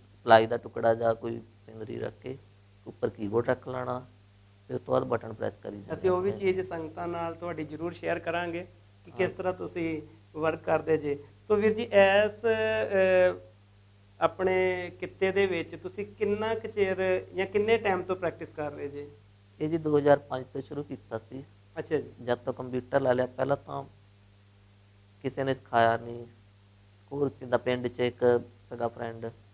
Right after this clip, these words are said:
Speaker 1: ਉਹਨੇ ਆ ਜਾਣਾ, ਕੋਈ problem ਹੋਣੀ ਤਾਂ ਦੱਸ ਦੇਣਾ। ਪਰ ਵਾਹਿਗੁਰੂ ਨੇ ਇੰਨਾ ਦਿਮਾਗ ਦਿੱਤਾ, ਜਦੋਂ ਇੱਕ ਵਾਰੀ ਮੈਂ ਦੇਖ ਲਿਆ ਵੀ ਕਿਹੜੀ ਸੈਟਿੰਗ ਕਿੱਦਾਂ ਕੀਤੀ ਆ। ਉਹ ਭਾਵੇਂ ਉੱਥੇ ਬੈਠੇ ਹੀ ਕਰ ਦਿੰਦੇ ਸੀ,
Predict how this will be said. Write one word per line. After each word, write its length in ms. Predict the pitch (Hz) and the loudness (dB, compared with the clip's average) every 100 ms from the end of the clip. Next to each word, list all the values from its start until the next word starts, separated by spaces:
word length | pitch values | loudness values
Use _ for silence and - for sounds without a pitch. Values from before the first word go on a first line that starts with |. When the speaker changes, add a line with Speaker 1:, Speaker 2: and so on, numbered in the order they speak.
| - - - - - - - | -20 -20 -20 -20 -20 -20 -12
Speaker 1:
ਉਹਨੇ 260 | 120 127 139 | -6 -2 4
ਆ 120 | 123 | 4
ਜਾਣਾ, 480 | 110 113 113 113 113 - | 4 0 2 2 0 -4
ਕੋਈ 180 | 117 113 | -4 -4
problem 600 | - - 117 117 110 113 | -10 -14 0 2 2 -4
ਹੋਣੀ 180 | 113 110 | -12 -12
ਤਾਂ 100 | 120 | -10
ਦੱਸ 140 | 117 110 | -8 -8
ਦੇਣਾ। 360 | - 110 113 - - _ _ _ _ 143 | -10 -16 -16 -18 -20 _ _ _ _ 0
ਪਰ 340 | 143 143 147 - - | 6 8 6 -2 -4
ਵਾਹਿਗੁਰੂ 380 | 127 123 123 131 | 6 6 6 -4
ਨੇ 120 | 131 | -8
ਇੰਨਾ 160 | 123 123 | -6 -6
ਦਿਮਾਗ 300 | 120 117 120 | -4 -4 -6
ਦਿੱਤਾ, 280 | 120 - 131 | -8 -8 -8
ਜਦੋਂ 160 | 127 | -4
ਇੱਕ 160 | 120 - | -6 -6
ਵਾਰੀ 120 | 123 | -8
ਮੈਂ 180 | 120 123 | -8 -8
ਦੇਖ 300 | 123 117 - | -8 -8 -6
ਲਿਆ 200 | 120 127 - - _ - _ _ 143 | -6 -6 -14 -20 _ -20 _ _ -12
ਵੀ 80 | |
ਕਿਹੜੀ 280 | 131 139 143 | -4 0 0
ਸੈਟਿੰਗ 360 | 151 127 120 120 | 0 -2 -4 -8
ਕਿੱਦਾਂ 260 | 120 120 | -2 -2
ਕੀਤੀ 400 | 113 120 - 113 | -2 -6 -10 -6
ਆ। 100 | 117 110 - - _ - _ - - | -6 -8 -16 -20 _ -20 _ -20 -8
ਉਹ 60 | 139 | 4
ਭਾਵੇਂ 300 | 147 135 139 | 6 6 2
ਉੱਥੇ 220 | 139 160 | 0 4
ਬੈਠੇ 280 | 151 139 135 | 4 4 -2
ਹੀ 40 | |
ਕਰ 140 | 127 110 | 0 0
ਦਿੰਦੇ 300 | - 117 120 | -2 -10 -10
ਸੀ, 240 | - | -8